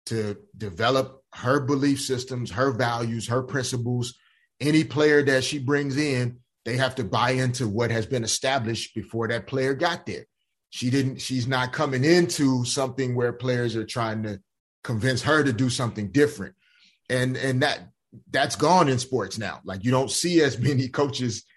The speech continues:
you know, sticking around for ten, twelve, fifteen years in the same place.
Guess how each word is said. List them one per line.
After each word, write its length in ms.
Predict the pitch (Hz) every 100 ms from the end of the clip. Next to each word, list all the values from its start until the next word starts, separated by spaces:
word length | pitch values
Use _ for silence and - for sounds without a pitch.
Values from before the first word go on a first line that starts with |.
| _ _
you 100 | 131
know, 120 | 123
sticking 340 | 110 147 139 127
around 300 | 139 147 123
for 120 | 123
ten, 360 | 123 135 123 117
twelve, 320 | 135 127 120
fifteen 380 | 127 123 - 110
years 300 | 123 131 107
in 100 | 110
the 80 | 107
same 340 | - 110 101
place. 380 | 92 143 123 -